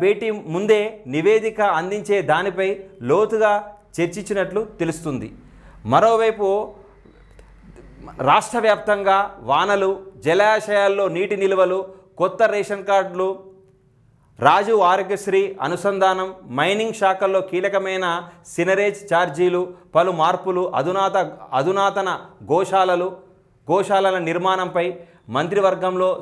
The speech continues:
సమీక్షిస్తున్నారు. పటన్ చెరువు, సిగాచి పరిశ్రమ ప్రమాదంపై విచారణ కమిటీ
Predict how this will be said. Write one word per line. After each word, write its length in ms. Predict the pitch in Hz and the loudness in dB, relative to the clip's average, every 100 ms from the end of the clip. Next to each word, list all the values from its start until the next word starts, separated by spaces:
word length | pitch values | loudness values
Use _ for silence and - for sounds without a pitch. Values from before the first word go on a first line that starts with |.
| - | -6
సమీక్షిస్తున్నారు. 760 | 156 180 185 170 - 143 117 98 - - - _ - - - | -4 -2 -4 -8 -6 -4 -4 -6 -16 -20 -20 _ -20 -20 2
పటన్ 300 | 151 156 226 - | 4 4 0 0
చెరువు, 340 | 214 202 196 202 202 - - _ - - | 0 2 2 0 -4 -16 -20 _ -14 -2
సిగాచి 580 | 170 208 202 202 208 202 202 - _ _ _ _ | 2 4 4 0 -6 -8 -10 -20 _ _ _ _
పరిశ్రమ 440 | 151 196 202 208 202 175 - - | 2 2 0 0 0 -2 -8 0
ప్రమాదంపై 640 | 156 190 196 196 190 190 190 139 147 | 2 4 2 2 0 0 -2 -4 -4
విచారణ 360 | 156 196 202 | 2 2 0
కమిటీ 420 | 196 185 180 185 | -2 -4 0 0